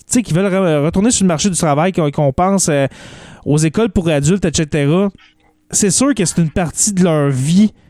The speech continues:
qu'on enlève. Puis je sais qu'il va falloir que ça reprenne à un moment donné, mais pourquoi recommencer là quand tu sais qu'en Amérique du Nord, il y a juste le Québec puis le Montana, comme on a dit tantôt, qui vont rouvrir les écoles avant, avant la fin de,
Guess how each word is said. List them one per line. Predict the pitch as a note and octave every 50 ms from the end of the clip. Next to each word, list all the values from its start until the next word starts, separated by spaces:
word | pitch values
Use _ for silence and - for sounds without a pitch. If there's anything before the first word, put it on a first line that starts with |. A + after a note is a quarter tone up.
| _ _ _ _ -
qu'on | - D#3 D#3+ D#3+
enlève. | E3 D#3+ D3+ D3 C#3+ C#3+ D#3 E3+ F3+ G3 G3 F#3 D#3 C#3+ C3+ B2+ - _ _ _ _ _ _ _ _ _ _ _ _ _ _ _ - -
Puis | - C#3+
je | D#3 G3+
sais | G3 - - - C#4+ D4+
qu'il | A#3+ G3+
va | F3 D3+
falloir | - F3+ D#3 D3 D3 D#3 F3+ F#3+ G3 G3 F3+
que | - - D#3+
ça | D3+ - E3
reprenne | - - - - D#3+ F3 F3
à | E3 D#3
un |
moment | D3+ D3+ D3 C3+
donné, | C3 C3 D3+ E3+ F3+
mais | F3 D#3+ D3+ D3+
pourquoi | - - - G3 - - - G3+ A3 A3+ A#3 B3 A#3+ - - _ _ -
recommencer | D3+ C#3+ D#3+ D#3 - F3+ F3 F3+ F#3 F#3 E3 - - D#3 D3
là | D3 E3 F3+ G3+ G#3 G#3 - - - - - -
quand | - F3+
tu | E3+ -
sais | - B3
qu'en | G#3+ G3 E3
Amérique | E3 E3 E3+ E3+ D#3+ E3+ F3+
du | D#3 C#3+ D3
Nord, | E3 F3+ G#3 G#3
il | E3+
y |
a | D3+
juste | D3 C#3 G3 A3 - -
le | D3+ C3+
Québec | - - - D#3 D#3 G3+ G#3 -
puis | - D#3+ C#3+
le |
Montana, | C#3 E3+ G3+ G3 F3 - D#3+ C3 B2+ C#3 E3
comme | F3 - C#3 B2
on | B2 B2 B2+
a | B2
dit | B2 B2 -
tantôt, | D3 B2+ A#2 - E3
qui | D#3 - C3+
vont | B2+ A#2+
rouvrir | A#2 A#2+ A#2+ C3+ C#3
les | C3+ C3 A#2+ B2
écoles | A2+ - - D#3+ D#3
avant, | C#3 B2+ A#2+ A#2+ A#2 A2 A2+ -
avant | - - A#2+ A#2 C#3 C#3+
la | D3 C#3 A#2+ -
fin | - D#3+ D#3+ D#3+
de, | D#3+ C#3+ C#3 B2+ B2 A#2+ A#2